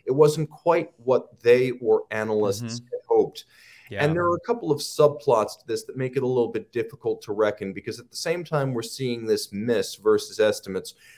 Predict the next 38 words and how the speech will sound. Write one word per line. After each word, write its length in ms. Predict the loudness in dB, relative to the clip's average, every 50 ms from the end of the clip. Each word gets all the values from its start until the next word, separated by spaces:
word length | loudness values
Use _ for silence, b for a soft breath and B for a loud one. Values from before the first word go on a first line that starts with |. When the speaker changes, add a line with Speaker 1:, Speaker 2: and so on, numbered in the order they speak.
| b b
Speaker 1:
we're 180 | 0 2 4 6
also 520 | 8 10 10 10 8 6 2 0 0 0
beginning 480 | 0 -2 -4 0 0 2 2 2 0 -2
to 80 | -4 -8
see 320 | -10 -6 -6 -4 -4 -4
some 260 | -6 -6 -4 -4 -4
of 140 | -4 -6 -8
the 100 | -10 -12 -8
first 380 | -6 -4 -4 -4 -6 -10 -12 _ 0
ever 240 | 0 2 2 0
incentives 960 | -2 -2 -6 -6 -6 -8 -6 -2 0 0 0 0 -2 -6 -10 -8 -8 -10 -8 0
offered 460 | 2 4 4 4 4 2 2 0 0 0 -2
on 240 | -2 0 0 -2 -4
Tesla 560 | -4 -2 -2 -2 -2 -4 -2 0 0 0 0
cars 640 | -2 -2 2 4 6 8 8 6 4 2 0 b b b b b b b b _ _
in 200 | -2 0 0 -2
China, 580 | -2 0 2 4 4 4 4 2 0 -4 -6 -6 -6
which 200 | -8 -6 -6 -8
is 60 | -10
twenty-five 460 | -4 -2 -2 -2 2 2 2 2 2
percent 200 | 0 -2 -2 0
of 60 | 2
their 160 | 2 0 0 0 -2
business. 400 | -4 -2 -2 -2 -2 -2 -4 -8 -8
We're 120 | -8 -8
seeing 280 | -6 -6 -6 -6 -2 0
both 300 | 2 2 2 0 -2 -8 -12 _
incentives 880 | -8 -6 -6 -6 -4 -2 -2 -2 0 -2 -4 -4 -4 -6 -8 -8 -8 _
and 180 | -10 -10 -10 -6
price 280 | 0 2 2 2 2 0
cuts 380 | -2 -2 -2 -2 -2 -8 -16 _
at 80 | -20 _
the 60 | -20
same 280 | -10 -8 -6 -6 -6 -8
time. 220 | -8 -8 -8 -8 -10 _ _ _ _ _ _ _ _ _ _ _ _ -6
Speaker 2:
Yeah, 240 | -2 0 0 0 -2 -4 _
and 200 | -4 -4 -2 -2
that's 260 | -4 -6 -6 -8 -16